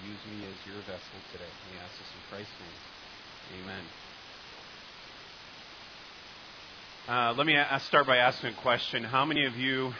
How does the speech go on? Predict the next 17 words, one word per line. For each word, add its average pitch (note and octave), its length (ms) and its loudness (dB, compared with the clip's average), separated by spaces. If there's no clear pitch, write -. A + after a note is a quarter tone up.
um, A2 400 -2
on A2+ 520 -4
a A2+ 480 -4
somewhat C#3+ 320 0
regular B2 480 2
basis, A2 460 -2
experience C3 680 -4
stress? A#2 400 -2
Any A#2 180 -6
people B2+ 240 -6
here B2+ 180 -2
get A#2 180 -6
stressed A#2+ 400 -4
out? A#2+ 280 2
Any C3+ 140 0
of D#3+ 80 -2
you D3+ 120 -4